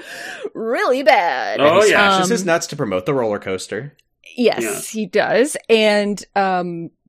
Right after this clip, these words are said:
Speaker 1: they fly around feedback style. So, shout out to feedback.
Speaker 2: <laughs> Yeah, shout out
Speaker 3: That's
Speaker 2: to feedback.
Speaker 3: the best way to fly.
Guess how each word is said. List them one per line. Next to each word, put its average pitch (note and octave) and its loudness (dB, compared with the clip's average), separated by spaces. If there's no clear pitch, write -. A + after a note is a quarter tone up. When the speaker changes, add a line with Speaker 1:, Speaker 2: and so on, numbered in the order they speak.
Speaker 1:
they G3+ 2
fly F3+ 0
around F3 -2
feedback - -6
style. - -10
So, - -12
shout F#3 -4
out F#3 -8
to F#3 -10
feedback. - -4
Speaker 2:
<laughs> - -12
Yeah, B2+ 0
shout A2 -2
out B2+ 2
Speaker 3:
That's B2+ -2
Speaker 2:
to - -18
feedback. A#2+ -2
Speaker 3:
the - -12
best G#2+ -6
way A2+ -8
to C3+ -6
fly. F#2+ -8